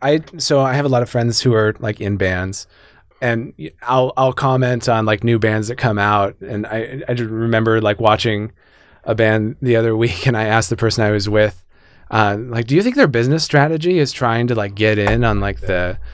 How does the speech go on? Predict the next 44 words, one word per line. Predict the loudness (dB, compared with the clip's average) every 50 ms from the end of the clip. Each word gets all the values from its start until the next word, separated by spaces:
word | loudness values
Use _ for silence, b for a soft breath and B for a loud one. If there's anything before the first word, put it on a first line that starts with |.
| b b b b b
uh, | -2 0 0 0 0 0 -2 -4 -4
hotel | -2 0 0 0 0 0 2 2 2 2 2 2
lobby | 2 2 2 2 2 0 0 0 2 0 0 -2 -4 b b b b b b b b
market?" | 0 0 0 0 0 0 0 0 0 -2 -4 _ _ b b b b b b b
And | -2 0 0 0 0
<laughs> | 0 2 2 0 0 2 2 2 2 2 -4 -2 0
they're | 2 2 2 2
like, | 0 0 2 0 -2 -2 -6 B B B B B B B B B B B B B
you | 0 2
know, | 2 2 -2 -2 0
like, | 0 0 0 -2 -8 -20 b b b b b b b b b b -2
"I | 0 2
don't | 2 2 2
think | 2 -2 0
they | 2 0 2
know | 2 2 2 2 2
what | 2 0 0
their | -2 -2
business | 0 0 -2 0 -2 -4 -4
strategy | 2 4 4 4 4 2 0 0 0 0
is," | 0 0 -2 0
but | 0 0
it | 2 4
is | 4 4 4 4 2
a | 0
lot | 0 0 0 0 0
like, | 0 0 0 -2 -2 -8 -18 -20 _ -6
you | -2 0
know, | 0 0 0 -2 -6 -14 -18 -8 -2
in, | -2 -2 -2
in, | 0 0 2 2 2 0
in | -2 -2 0 0 2 0 -2 -4 -2
large | 0 2 2 2 0 -4
part, | 0 0 2 2
it | 2 0
can | -2 -2 0 0 0
be | 0 0 -2 -2 -4 -8 -12 -8
kind | -6 -4 -4
of | -2 -4
akin | -4 -4 -4 -4 -4
to | -4 -2
that, | -2 0 0
I | 0
think. | -2 -4 -6 -8 -10